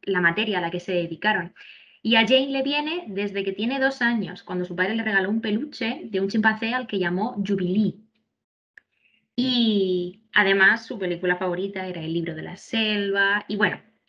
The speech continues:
la vocación se le veía desde lejos. Entonces, eh, cuando cumplió veintitrés años,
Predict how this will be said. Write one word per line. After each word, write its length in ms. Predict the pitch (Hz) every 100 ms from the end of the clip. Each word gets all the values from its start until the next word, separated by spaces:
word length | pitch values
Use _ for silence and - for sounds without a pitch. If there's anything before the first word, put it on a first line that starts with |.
| _
la 140 | - 196
vocación 500 | 196 190 226 226 254
se 140 | 240
le 80 | 208
veía 540 | 185 196 247 285 202 160
desde 300 | 165 160 165
lejos. 420 | 202 - - _ _ _ _ _ _ _ - _ _
Entonces, 640 | 226 262 285 311 - - _ _ _ _ _ _ _ -
eh, 540 | 233 226 226 220 - -
cuando 240 | 254 240
cumplió 240 | 233 226
veintitrés 540 | 269 294 285 285 277 -
años, 680 | 269 269 226 220 - -